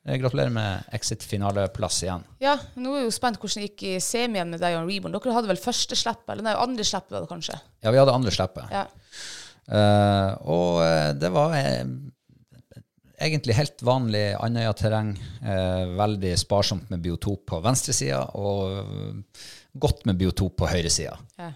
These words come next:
Speaker 1: Eh, og vi, vi fikk slipp, eh, det så ut som det var en liten, altså en elv som rann, eh,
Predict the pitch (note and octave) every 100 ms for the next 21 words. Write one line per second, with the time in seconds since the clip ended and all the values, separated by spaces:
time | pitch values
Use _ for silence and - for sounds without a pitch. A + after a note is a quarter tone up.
0 | _ _ - F#2+ F#2+ F#2+ F#2+ G#2 A2+ A2
1 | G#2+ - A#2 G#2 G#2 A#2+ - - A2 -
2 | - F2+ F2+ F2 E2+ - - - - -
3 | - - - - - _ _ _ G#2+ F#2+
4 | B2+ - E3+ D#3+ - C3+ B2 C#3+ A2 -
5 | G2 F#2+ F2+ A#2 A2+ A2 D#3+ G2 B1+ -
6 | D2+ D#2+ E2 C#2 B1+ - - - D2 D2
7 | D2 D2 C#2+ C2 C#2 D2 -